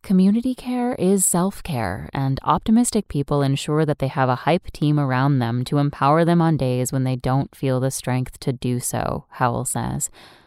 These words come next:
Optimistic people are not optimistic all of the time, of course, but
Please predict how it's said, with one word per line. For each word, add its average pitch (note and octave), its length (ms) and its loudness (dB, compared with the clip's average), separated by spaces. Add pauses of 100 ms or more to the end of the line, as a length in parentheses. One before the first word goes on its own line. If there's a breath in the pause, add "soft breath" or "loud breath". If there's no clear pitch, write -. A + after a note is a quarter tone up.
(180 loud breath)
Optimistic F3+ 640 0
people F#3+ 360 0
are A#2+ 140 -2
not C#3 280 2
optimistic A#2+ 640 -2
all A#2+ 160 0
of B2 80 -6
the B2 100 -4
time, B2+ 360 -2
of C3 120 -4
course, C#3+ 420 -2
but - 240 0